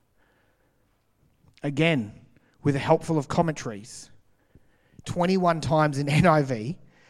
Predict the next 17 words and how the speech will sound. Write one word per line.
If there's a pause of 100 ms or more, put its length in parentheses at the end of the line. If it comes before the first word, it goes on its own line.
(240)
Let
me
tell
you (320)
that
this
bread
is
kind
of
like,
and
this
is
a
silly
example,